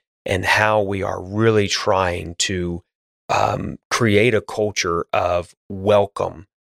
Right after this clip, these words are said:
And as we objectively looked,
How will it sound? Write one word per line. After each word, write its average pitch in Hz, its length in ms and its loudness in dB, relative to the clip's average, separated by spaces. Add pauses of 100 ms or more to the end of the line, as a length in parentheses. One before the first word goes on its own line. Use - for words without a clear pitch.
(320)
And 98 380 2 (100)
as 120 400 2
we 107 580 -4 (120)
objectively 104 800 0
looked, 104 680 0